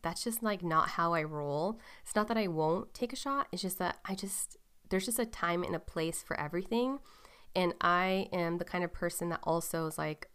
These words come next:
very aware of my surroundings. I've never been here before. I don't even remember, like, which way in the hallway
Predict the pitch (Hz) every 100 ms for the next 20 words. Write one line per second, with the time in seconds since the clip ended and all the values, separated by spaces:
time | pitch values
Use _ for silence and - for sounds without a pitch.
0 | - 160 156 170 165 165 165 156 156 156
1 | 143 - 170 226 240 226 226 226 - 156
2 | 147 156 151 160 214 226 214 208 196 190
3 | - 180 175 180 - - - - - 165
4 | 165 165 175 190 196 185 175 170 175 165
5 | 156 160 160 165 175 - 170 170 170 170
6 | 170 170 165 165 165